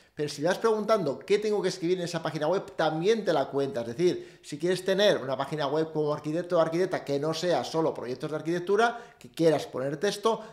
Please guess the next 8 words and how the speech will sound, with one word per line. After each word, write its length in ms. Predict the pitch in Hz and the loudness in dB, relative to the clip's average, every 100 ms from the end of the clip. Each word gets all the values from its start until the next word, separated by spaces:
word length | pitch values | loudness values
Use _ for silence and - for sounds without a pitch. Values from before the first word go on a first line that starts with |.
| - | -10
de 200 | 156 170 | 2 6
ahí 240 | 165 170 | 6 4
puedes 240 | - 135 127 | 2 -2 -2
sacar 240 | 131 127 | -4 -4
un 80 | 127 | -4
montonazo 560 | 123 123 131 127 131 | -6 -2 0 0 -2
de 60 | 127 | -6
información. 720 | 120 120 117 117 143 131 | -6 -8 -8 -6 -2 -2